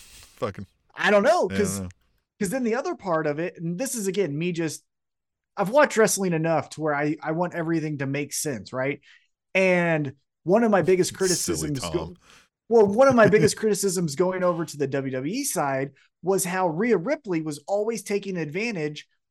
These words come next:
Speaker 2: of the guys where it's like, we can't, like, men can't hit you, right? Like, in that world especially, like, they can't do it. So where are you going? Like, you're, you're at a dead end. Now, uh, eventually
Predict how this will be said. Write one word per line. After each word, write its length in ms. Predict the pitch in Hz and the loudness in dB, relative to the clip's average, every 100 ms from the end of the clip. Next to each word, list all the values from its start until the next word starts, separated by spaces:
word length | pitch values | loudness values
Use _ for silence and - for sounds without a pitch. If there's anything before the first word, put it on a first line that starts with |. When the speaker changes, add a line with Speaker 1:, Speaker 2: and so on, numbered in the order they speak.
| - | -6
Speaker 2:
of 260 | 175 165 147 | -4 -4 0
the 100 | 139 | 0
guys 640 | 180 247 247 143 160 170 | 4 4 4 2 0 -2
where 180 | 170 190 | -2 -2
it's 120 | 180 | 0
like, 120 | 208 190 | -6 -4
we 140 | 233 | -6
can't, 380 | 247 269 285 349 _ _ _ _ _ | -4 -4 -2 -4 _ _ _ _ _
like, 160 | 185 160 | -4 0
men 280 | 160 277 254 | 2 2 2
can't 260 | 233 240 170 | 0 -2 -2
hit 220 | 220 277 | -4 -4
you, 300 | 165 143 117 _ _ - | -4 -4 -4 _ _ -4
right? 260 | 165 165 | -2 0
Like, 180 | 160 156 | -2 -2
in 260 | 170 190 185 | -2 0 2
that 220 | 208 175 | 2 0
world 240 | 175 165 147 | -2 -2 -4
especially, 420 | - 226 165 147 | -8 -8 -8 -6
like, 280 | 139 135 _ _ _ _ 160 | -4 -6 _ _ _ _ -8
they 80 | |
can't 300 | 156 226 151 | 0 0 2
do 200 | 135 247 | 2 4
it. 160 | 175 - _ | 4 0 _
So 500 | - 202 185 165 139 _ _ _ _ _ _ _ _ - | -4 2 4 2 -2 _ _ _ _ _ _ _ _ -2
where 140 | 196 | 2
are 60 | 220 | 2
you 180 | 214 170 | 2 -2
going? 400 | 147 185 123 110 | 0 0 -2 -6
Like, 200 | 127 139 | -10 -6
you're, 240 | 143 147 151 | -6 -6 -6
you're 180 | 151 - | -8 -4
at 180 | 175 185 | -2 -2
a 60 | |
dead 280 | 143 147 135 | -2 -2 -2
end. 220 | 143 104 - _ _ _ - | -2 -6 -12 _ _ _ -6
Now, 300 | 196 190 180 | 0 0 2
uh, 180 | 165 147 - | 0 -4 -8
eventually 760 | 170 170 170 - 160 156 147 | -6 -4 -4 -4 -2 0 0